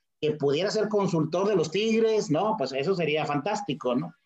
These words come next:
Entonces, el, el economista es un analista.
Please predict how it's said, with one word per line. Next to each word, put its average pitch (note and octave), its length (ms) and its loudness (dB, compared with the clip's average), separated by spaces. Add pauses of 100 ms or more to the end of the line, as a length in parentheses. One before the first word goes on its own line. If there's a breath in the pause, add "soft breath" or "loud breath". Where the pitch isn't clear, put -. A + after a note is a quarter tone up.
(440)
Entonces, B3 500 0
el, G#3 240 2
el F#3 160 -2
economista F#3 560 0
es A#3+ 100 0
un B3 120 4
analista. F3+ 720 -2